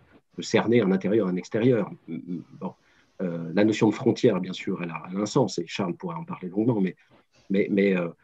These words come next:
les savoirs aujourd'hui, les savoirs biologiques et médicaux nous montrent que, euh, mon corps est, euh, totalement colonisé par le non-moi, par de, toutes sortes de bactéries qui ont des fonctions, euh,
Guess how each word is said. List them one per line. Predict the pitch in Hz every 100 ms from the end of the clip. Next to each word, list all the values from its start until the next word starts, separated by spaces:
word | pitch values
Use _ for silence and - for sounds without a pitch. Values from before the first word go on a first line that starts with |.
| _ -
les | 101
savoirs | 98 123 107 127 117
aujourd'hui, | 101 104 95 117 104
les |
savoirs | - 92 90
biologiques | 110 101 92 87
et | 95
médicaux | 87 82 - 139
nous | 95
montrent | 101 113 -
que, | - 113 113 85 - _ _ _ 101
euh, | 90 87 87 - _ _ -
mon | 98
corps | 92 127 120 104
est, | 98 92 85 82 _ _ _ 90
euh, | 87 85
totalement | - 110 107 107
colonisé | - 117 117 98 117
par | - 92
le | 92
non-moi, | 98 110 117 139 139
par | 190 175
de, | -
toutes | -
sortes | - -
de | 101
bactéries | 98 - 104 120
qui | -
ont | 90
des |
fonctions, | 87 95 - 113
euh, | 104